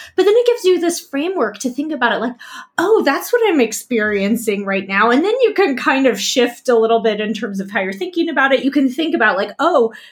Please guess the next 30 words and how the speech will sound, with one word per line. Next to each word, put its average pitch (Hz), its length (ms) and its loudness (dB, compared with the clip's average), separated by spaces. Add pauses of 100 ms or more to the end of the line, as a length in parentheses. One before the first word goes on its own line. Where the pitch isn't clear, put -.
(160)
you 247 100 0
know, 247 100 6
if 240 80 0
someone 240 320 0
else 440 240 0
might 233 220 2
be 220 160 -2
feeling 202 340 0
belonging 190 500 -4
uncertainty, 185 680 -8
can 220 220 0
I 214 160 2
find 196 320 -4
a 208 80 -4
way 180 260 -4
to 214 120 -8
bridge 233 460 0
that?" 160 340 -6
And, 226 260 -2
and 277 80 2
that's 359 240 2
what 480 140 4
a 262 60 0
lot 196 260 2
of 220 140 -2
his 196 280 -4
work 180 240 -8
about 247 440 2
is 240 180 0
like, 196 320 -2